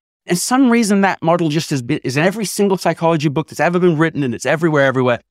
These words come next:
The highest need is self-actualization. And he changed that before he died to self-transcendence, that that's the highest ideal. And my goodness, that's a big difference.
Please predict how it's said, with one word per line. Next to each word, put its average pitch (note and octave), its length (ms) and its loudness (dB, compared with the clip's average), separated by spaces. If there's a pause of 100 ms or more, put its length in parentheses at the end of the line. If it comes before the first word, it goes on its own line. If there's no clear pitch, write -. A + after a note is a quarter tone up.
(260)
The A2+ 60 -4
highest F#3 420 -2
need D3+ 160 2
is C3+ 100 -2
self-actualization. B2 1120 -4 (420)
And C3 160 0
he G#3+ 360 -2
changed F#3+ 420 0
that C3 160 -2
before B2+ 320 -4
he B2+ 60 0
died A#2 380 -2
to B2 300 -2 (360)
self-transcendence, B2 1200 -2 (580)
that A2+ 180 -6
that's D3 340 -2
the - 100 -4
highest A2+ 640 -4 (340)
ideal. G#2 560 -2 (460)
And C3+ 180 0
my C#3+ 180 -2 (140)
goodness, F3 440 0
that's C#3+ 280 -6
a A#2 120 -10 (160)
big G#3+ 260 2
difference. C#3 560 -2